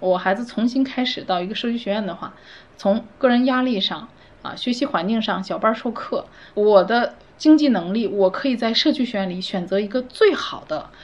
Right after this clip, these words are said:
环境、最佳的教学质量和师资力量最好的社区学院去。啊，那这样的话，我可能将来我仍然过了一年两年之后，可以还实现我进入名校、进入U C Berkeley、U C L A这样学校的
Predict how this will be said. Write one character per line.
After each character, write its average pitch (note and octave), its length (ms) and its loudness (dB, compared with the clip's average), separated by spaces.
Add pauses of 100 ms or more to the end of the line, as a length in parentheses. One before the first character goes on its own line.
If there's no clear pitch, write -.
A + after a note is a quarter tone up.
(140)
环 F#3+ 320 4
境、 B3+ 220 4
最 C4 280 0
佳 G#3+ 340 -4
的 - 200 -8 (160)
教 A#3+ 220 0
学 G3 220 -2
质 G3 160 -4
量 F3+ 320 0 (200)
和 F#3+ 220 4
师 C#4 160 0
资 A#3+ 120 -4
力 A#3+ 120 -2
量 F#3 180 -4
最 G4 160 4
好 D#3 240 -4
的 E3 80 -10
社 F3 160 -6
区 F3 140 -12
学 - 140 -14
院 C#3+ 200 -14
去。 - 220 -18 (720)
啊， A#3 100 -16
那 G3+ 80 0
这 A3+ 120 4
样 A#3+ 100 6
的 A3 100 0
话， G#3+ 120 -2
我 G3+ 100 4
可 G3 160 -4
能 E3+ 100 -8
将 G#3 200 -4
来 G3 120 2
我 F3+ 240 -4 (300)
仍 G#3+ 180 4
然 G3 280 2 (340)
过 C4 160 4
了 G3 80 6
一 B3 140 2
年 G#3+ 200 4
两 F#3+ 160 0
年 F3 160 -4
之 G#3 120 -2
后， G#3+ 180 2
可 - 180 -6
以 G#3 200 -4 (340)
还 A#3+ 260 2
实 G3 240 4
现 G3 280 2
我 D3 100 -8
进 G3 220 -4
入 F#3 100 -4
名 E3+ 240 -10
校、 E3+ 220 -4
进 F#3 120 -8
入 F3 120 -8
U F3+ 120 -4
C F#3 140 -10
Berkeley、 F3 380 -8
U E3 100 -10
C E3+ 160 -10
L E3 160 -8
A F3+ 140 -4
这 F3+ 100 -6
样 E3+ 160 -8
学 C3 160 -14
校 F3 240 -6
的 - 160 -10